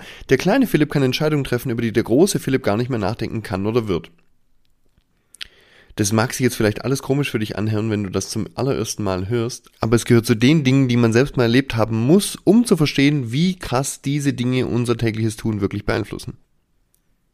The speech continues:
Also wenn du als Kind irgendwas für dich Schreckliches erlebst, alle Warnung ist ja subjektiv, entscheidend ist, dass es für dich schrecklich war, dann ist die Wahrscheinlichkeit groß,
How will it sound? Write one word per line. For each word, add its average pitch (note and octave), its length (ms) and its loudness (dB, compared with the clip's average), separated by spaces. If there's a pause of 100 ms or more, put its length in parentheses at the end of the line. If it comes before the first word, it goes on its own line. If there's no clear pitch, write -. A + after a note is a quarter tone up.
(560)
Also D#3 220 2
wenn E3+ 100 6
du F3+ 80 4
als - 220 2
Kind G#3+ 420 -2 (280)
irgendwas C#3+ 720 2
für - 200 -2
dich D#3+ 340 -2
Schreckliches A#2+ 480 -2
erlebst, F2+ 560 -2
alle A#2+ 160 4
Warnung A2 260 2
ist G#2+ 120 -2
ja G#2 60 -4
subjektiv, D3 560 -2
entscheidend A#2+ 420 -4
ist, - 160 -6
dass A2 120 -4
es G#2+ 120 -4
für - 160 -2
dich A#2 340 0
schrecklich - 440 -6
war, G2 260 -2 (360)
dann G#3+ 120 2
ist B3 160 0
die D3 60 -2
Wahrscheinlichkeit C#3+ 640 2
groß, B2+ 340 2